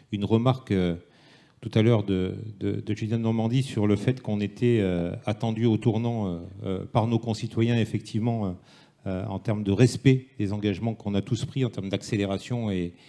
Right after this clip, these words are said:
et, et, et je disais tout à l'heure qu'on était au rendez-vous. Il y a un, un autre point, euh, sur lequel je pense qu'on est attendu au tournant, notamment dans des territoires un peu plus ruraux, c'est bien en termes de complétude, euh, des, euh, des réseaux. Là-dessus, il y a une recommandation de l'arcep qui a été, euh,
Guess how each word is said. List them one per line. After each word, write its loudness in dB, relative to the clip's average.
et, 0
et, -4
et -2
je -4
disais -4
tout -2
à 2
l'heure 0
qu'on -4
était -2
au 0
rendez-vous. 2
Il 4
y 4
a 0
un, -4
un 0
autre 0
point, 2
euh, -2
sur -4
lequel -2
je -2
pense -4
qu'on -6
est 0
attendu -4
au 0
tournant, -4
notamment -2
dans -6
des -2
territoires -4
un -6
peu -2
plus -4
ruraux, 0
c'est -4
bien -2
en -4
termes -6
de -4
complétude, 0
euh, -2
des, 2
euh, -4
des 0
réseaux. 6
Là-dessus, -2
il 2
y 4
a 2
une 0
recommandation 4
de -2
l'arcep -2
qui -6
a 0
été, -4
euh, -6